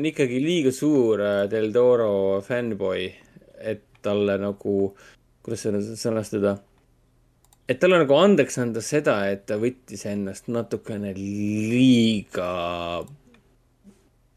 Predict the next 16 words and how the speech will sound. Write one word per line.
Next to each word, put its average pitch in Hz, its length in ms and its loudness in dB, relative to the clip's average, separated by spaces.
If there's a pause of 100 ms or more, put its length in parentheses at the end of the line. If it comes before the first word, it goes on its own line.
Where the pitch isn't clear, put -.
piiritletult 113 1300 0 (920)
selles, 117 480 2 (160)
selles 120 400 0 (480)
film 127 240 2
noir, 120 240 6
neo-noir 117 480 2
žanris. 160 400 -6 (1040)
Et 143 160 -2
ma 131 240 4
oleksin 143 460 -2 (180)
Del 127 160 -2
Toro 160 240 2
suguselt 143 400 -4
oodanud 127 480 0 (380)
rohkem 147 300 -4 (180)
ootamatusi, 139 640 -4